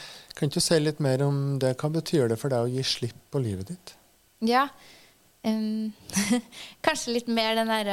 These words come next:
Speaker 2: at, eh, eh, her er jeg, liksom, med det jeg har, og de evnene jeg har. Eh, og så si, «Gud, eh, bruk meg», på en måte. Eller også i forhold til det med,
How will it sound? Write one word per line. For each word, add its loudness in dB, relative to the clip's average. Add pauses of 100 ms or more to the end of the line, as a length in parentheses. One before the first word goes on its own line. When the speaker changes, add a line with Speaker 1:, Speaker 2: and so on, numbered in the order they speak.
(100)
Speaker 2:
at, -8
eh, 0 (1040)
eh, 2 (340)
her 2
er -2
jeg, 0 (220)
liksom, -4
med -2
det 0 (200)
jeg -4 (100)
har, 0
og -2
de 0
evnene -2
jeg -6
har. 0 (680)
Eh, 0
og -4
så -4
si, -2 (200)
«Gud, 0 (960)
eh, 2 (200)
bruk 0
meg», 0 (140)
på -10
en -2
måte. -2 (540)
Eller 2 (720)
også 0
i -4
forhold -2
til -2
det 0
med, -2